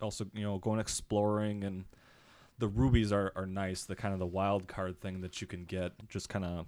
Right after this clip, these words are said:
kinda helps with that. It's kind of a fun thing to have, and, you know, unlike Agricola, the there's still feeding with it, but it's not that punishing. You know, it's not, it's not that difficult to, to have enough to feed. Um, so, and you'll have animals, too, that you can use, so not that big of a deal.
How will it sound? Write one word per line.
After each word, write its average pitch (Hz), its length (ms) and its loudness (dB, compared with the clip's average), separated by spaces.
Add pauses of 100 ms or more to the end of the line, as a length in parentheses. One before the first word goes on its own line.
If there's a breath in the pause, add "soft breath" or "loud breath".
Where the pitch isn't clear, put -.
kinda 87 200 -6
helps 95 260 -6
with 90 80 -6
that. 87 80 -4
It's - 120 -8
kind 92 140 -4
of 87 60 -6
a 85 60 -8
fun 90 260 -2
thing 87 160 -4
to 90 60 -6
have, 90 420 -4
and, 85 180 -6 (240 soft breath)
you 107 80 0
know, 90 120 2
unlike 98 200 2
Agricola, 95 520 2
the 85 180 -4 (260)
there's 127 280 6
still 110 260 2
feeding 120 380 0
with 120 160 2
it, 123 220 2
but 98 120 4
it's - 200 -4
not 92 460 0
that 87 260 -4
punishing. 98 600 -2 (220)
You - 20 -10
know, 90 60 -2
it's - 140 -8
not, 95 220 -4
it's 92 200 -4
not 113 220 4
that 95 240 2
difficult 101 560 0
to, 90 340 -2 (100)
to 98 80 -6
have 98 160 -2
enough 107 240 0
to 110 80 -6
feed. 110 420 0 (120)
Um, 87 260 -6
so, 87 400 -2 (800 loud breath)
and 104 100 -2
you'll 92 100 -2
have 95 180 0
animals, 92 480 0
too, 87 200 -2
that - 200 -6
you 98 60 -4
can 85 140 -4
use, 85 200 -2
so 98 120 -4
not 110 200 4
that 87 180 2
big 90 160 0
of 82 100 -6
a 92 40 -4
deal. 85 460 -2